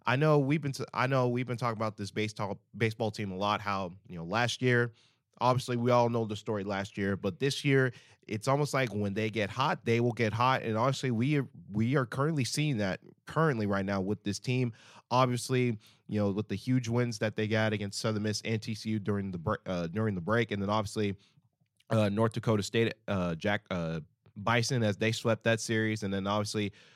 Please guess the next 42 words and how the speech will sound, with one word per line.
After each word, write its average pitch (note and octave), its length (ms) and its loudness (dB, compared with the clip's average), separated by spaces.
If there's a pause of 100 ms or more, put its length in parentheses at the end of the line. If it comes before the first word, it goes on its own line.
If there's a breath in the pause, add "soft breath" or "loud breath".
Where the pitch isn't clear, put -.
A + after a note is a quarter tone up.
(200 loud breath)
going, G#2 380 0 (200)
uh, F2+ 300 -2 (220)
and F#2+ 100 -6
then G2 220 -2
obviously A2 340 2
beating A2 400 0
Texas G#2+ 360 -6
A A2 100 2
and G#2 100 0
M G2 60 -2
Corpus F2+ 280 -8
Christi G#2+ 360 -6
Tuesday, A2+ 420 0
and G#2 120 0
then F#2+ 200 -2 (380 soft breath)
uh, F2+ 200 -2
beating G#2 260 -2
Houston G2+ 300 -4
Christian G#2 300 -6
yesterday. A2 380 0
So G#2+ 160 -2
this B2+ 160 -4
team G#3 200 0
is C3+ 100 -4
red A2+ 200 0
hot. A2+ 220 2
And A#2 100 2
I B2 60 4
have G3 240 2
to C#3+ 80 -4
big, C3+ 240 0
make B2+ 180 -4
a B2 40 -4
big C3 240 0
shout A2+ 300 2
out G2 220 0 (200 loud breath)
to B2 120 -2
Chase D3 460 0
Mora. A2 420 4
That C3+ 320 0
dude, D3+ 420 2 (260 loud breath)
he, G#2+ 160 -6